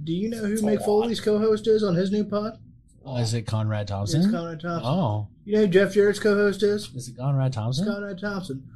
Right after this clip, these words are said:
Speaker 1: Bruce Pritchard?
Speaker 3: Is it Conrad?
Speaker 1: It sure is. Ric Flair?
Speaker 3: Conrad.
Speaker 1: Jake the Snake and D D P.
Speaker 3: So the question should be, what podcast is he not on?
Speaker 1: At this point, I'm beginning to wonder. Anywho,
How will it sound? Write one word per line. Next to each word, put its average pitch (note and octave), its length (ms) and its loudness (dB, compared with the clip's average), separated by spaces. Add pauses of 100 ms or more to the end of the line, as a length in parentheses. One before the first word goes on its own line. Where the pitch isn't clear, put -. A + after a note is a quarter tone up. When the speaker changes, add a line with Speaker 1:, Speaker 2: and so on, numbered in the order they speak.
(140)
Speaker 1:
Bruce G#3 220 6
Pritchard? G#3+ 420 2 (140)
Speaker 3:
Is C3+ 120 -10
it C3 80 -12
Conrad? E3 500 -2 (100)
Speaker 1:
It D#3 160 -2
sure G3 260 6
is. E3+ 240 2
Ric G3 200 2
Flair? G#3+ 460 0 (140)
Speaker 3:
Conrad. A3 500 -6 (960)
Speaker 1:
Jake G3+ 220 2
the F#3+ 60 -2
Snake G#3+ 260 0
and G3 80 0
D G#3+ 100 2
D A3 140 0
P. C#3+ 440 2
Speaker 3:
So - 220 -8
the E3+ 80 -4
question F3 360 -2
should D3 160 -4
be, C3 100 -2
what C#3+ 240 -6
podcast C#3+ 540 -2
is B2+ 80 -4
he A#2+ 80 -2
not A#2+ 260 -2
on? A3+ 260 2 (880)
Speaker 1:
At C3 140 -4
this F3+ 160 0
point, F3+ 180 2
I'm E3 100 2
beginning D3+ 240 2
to C#3+ 100 2
wonder. B2+ 200 -2 (560)
Anywho, C4 760 6